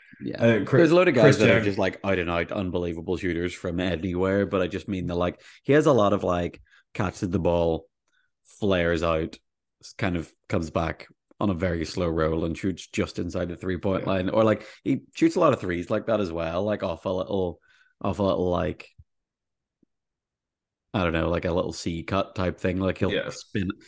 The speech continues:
Speaker 1: like, he'll flare out really tight and shoot threes in a way that, like,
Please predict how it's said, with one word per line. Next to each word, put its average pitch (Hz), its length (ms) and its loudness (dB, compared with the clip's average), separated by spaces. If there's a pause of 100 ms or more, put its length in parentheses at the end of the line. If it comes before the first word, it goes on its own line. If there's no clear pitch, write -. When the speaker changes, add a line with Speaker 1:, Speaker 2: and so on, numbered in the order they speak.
(120)
Speaker 1:
like, - 260 0 (420)
he'll 107 220 2
flare 90 500 0
out 82 280 -2 (420)
really 92 400 0
tight 82 400 -4
and 95 180 -6
shoot 92 240 -4
threes 85 340 -2
in 87 80 -2
a 85 40 -4
way 82 240 -2
that, 82 180 -4
like, 82 300 -4